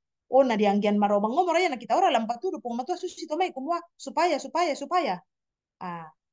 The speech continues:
kita butuh bahwa kalau boleh, eh, misalnya eksistensial itu, "Tuhan dengarkan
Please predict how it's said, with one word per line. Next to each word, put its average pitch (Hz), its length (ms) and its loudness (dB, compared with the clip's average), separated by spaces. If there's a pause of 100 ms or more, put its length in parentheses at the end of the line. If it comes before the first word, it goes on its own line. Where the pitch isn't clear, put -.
(220)
kita 539 240 2
butuh 415 320 2
bahwa 262 480 6
kalau 440 320 4
boleh, 349 460 2 (640)
eh, 240 320 -2 (180)
misalnya 247 400 2
eksistensial 254 560 -2
itu, 247 240 -6 (1600)
"Tuhan 339 400 -2
dengarkan 262 720 0